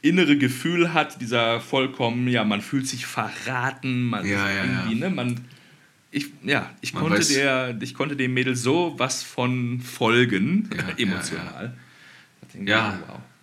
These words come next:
Speaker 2: wenn man
Speaker 1: Ja.
Speaker 2: so gar nicht weiß, wohin mit sich, ne, und so verzweifelt dann irgendwie ist.
Speaker 1: Mhm. Ja.
Speaker 2: Ja. Ja, hat wahrscheinlich jeder irgendwie nochmal so einen kleinen ja, kleinen Momente oder so für sich im Kopf,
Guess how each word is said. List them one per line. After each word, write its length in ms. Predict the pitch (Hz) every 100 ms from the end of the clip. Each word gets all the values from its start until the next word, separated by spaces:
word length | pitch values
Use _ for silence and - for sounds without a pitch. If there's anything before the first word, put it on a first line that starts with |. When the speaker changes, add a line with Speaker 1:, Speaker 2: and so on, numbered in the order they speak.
| -
Speaker 2:
wenn 100 | 104
man 100 | 104
Speaker 1:
Ja. 40 |
Speaker 2:
so 100 | 104
gar 180 | 104 98
nicht 320 | 104 - -
weiß, 260 | 101 98 101
wohin 240 | 101 110 113
mit 160 | 101
sich, 240 | 101 95 98
ne, 160 | 101
und 160 | 87 92
so 140 | 92
verzweifelt 580 | 90 87 - 98 - 95
dann 120 | 87
irgendwie 320 | 85 120 123 120
ist. 120 | 135
Speaker 1:
Mhm. 240 | 185 190 - - _ _ _ - - - _ _ _ _ _ - -
Ja. 200 | 95 -
Speaker 2:
Ja. 300 | 104 95 95 _ _ _ -
Ja, 200 | 104 104
hat 120 | 98
wahrscheinlich 380 | 101 - 101 95
jeder 300 | 110 - -
irgendwie 340 | 90 92 98
nochmal 280 | 98 101 101
so 60 | 95
einen 220 | 95 95
kleinen 420 | - 107 101 95 - - - - - - - -
ja, 120 | 92
kleinen 240 | 92 107 107
Momente 400 | 104 107 110 -
oder 140 | 101
so 100 | 104
für 140 | 113
sich 180 | 107 107
im 100 | 107
Kopf, 320 | 104 113 -